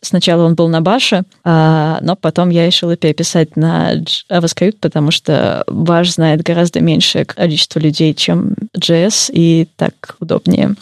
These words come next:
Потом туда добавился еще линтер для другого нашего набора цветов. У нас есть два набора цветов. Один — это имя цвета и хекс. Допустим, Steel Gray, хекс, я не помню. Вот.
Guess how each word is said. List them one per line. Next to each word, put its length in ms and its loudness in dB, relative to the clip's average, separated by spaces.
Потом 460 -2
туда 800 0
добавился 840 0
еще 320 0
линтер 460 0
для 640 2
другого 580 0
нашего 360 0
набора 360 2
цветов. 460 -2
У 80 0
нас 380 2
есть 360 2
два 240 0
набора 340 -2
цветов. 440 -4
Один — 520 2
это 400 2
имя 280 2
цвета 500 -2
и 180 -6
хекс. 580 -6
Допустим, 580 -4
Steel 360 -2
Gray, 420 0
хекс, 440 -4
я 140 2
не 140 2
помню. 540 4
Вот. 440 2